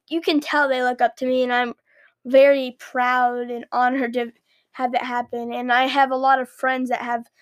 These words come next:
siblings that, um, are young, and it would be cool for them to look up to me. Or, I mean, they're probably gonna look up to their older sibling, but, like, just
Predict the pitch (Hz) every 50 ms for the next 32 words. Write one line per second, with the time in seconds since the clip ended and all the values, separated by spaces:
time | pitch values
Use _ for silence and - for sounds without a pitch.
0 | _ _ _ _ - - - 302 262 269 269 254 254 254 254 - 254 240 233 233
1 | - - _ _ _ _ _ _ _ _ _ _ _ - 254 247 247 240 233 233
2 | 233 233 - - - 247 247 247 247 247 240 233 240 240 240 233 240 247 240 240
3 | 240 240 247 247 247 247 254 254 254 254 240 254 - _ - - 285 269 262 254
4 | 247 247 - - 254 247 247 247 247 247 - 247 233 254 - 233 - - _ -
5 | 254 233 233 233 233 233 233 262 262 262 - _ _ _ _ _ _ _ _ _
6 | _ _ - 269 269 269 269 262 269 254 - 311 311 294 - 254 262 254 247 254
7 | 247 254 233 - - - 262 226 233 233 240 226 208 165 220 - - - 277 262
8 | 226 226 196 214 226 226 220 220 220 - - _ _ _ _ _ _ _ _ _
9 | _ _ - - 254 247 240 - _ _ 254 240 269 277 285 285 - - - -
10 | -